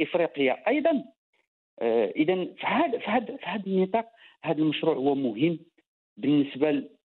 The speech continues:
أنا أقول العالم ككل، لأن إذا استقرت شيئًا ما آه، ال-،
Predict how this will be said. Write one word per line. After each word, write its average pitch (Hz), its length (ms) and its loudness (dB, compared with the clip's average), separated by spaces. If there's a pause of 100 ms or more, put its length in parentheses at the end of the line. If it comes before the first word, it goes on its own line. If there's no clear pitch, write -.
أنا 147 280 2
أقول 139 320 0
العالم 127 400 2
ككل، 117 460 -2 (380)
لأن 151 320 2
إذا 143 300 0
استقرت 170 720 -2 (880)
شيئًا 175 360 0
ما 180 440 0 (420)
آه، 110 540 4 (560)
ال-، 104 300 -2